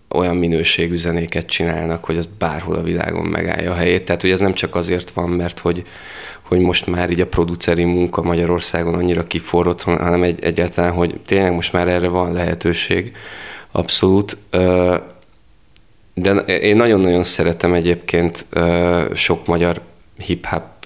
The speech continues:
producernek í-, a, a zenei világát. Van a, a magyar underground hip-hopnak egy,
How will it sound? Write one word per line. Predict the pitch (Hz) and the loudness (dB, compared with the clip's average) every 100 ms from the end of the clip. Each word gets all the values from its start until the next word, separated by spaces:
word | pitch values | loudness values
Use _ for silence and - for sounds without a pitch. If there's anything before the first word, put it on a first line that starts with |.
| - | -12
producernek | - 80 85 - 82 85 85 | -4 -2 -2 -2 0 0 -2
í-, | 87 85 | 0 0
a, | - 87 87 - | 2 0 0 0
a | |
zenei | 85 85 85 | 0 2 2
világát. | 85 87 85 87 - | 2 2 2 -2 0
Van | 104 | 0
a, | 87 - - - - - | 0 -4 -12 -12 -12 0
a | |
magyar | 92 92 85 | 4 4 4
underground | 87 85 85 87 | 2 2 2 -2
hip-hopnak | - 85 - 80 - 85 85 | -2 -4 -2 -4 -2 -2 0
egy, | 87 85 | -2 -4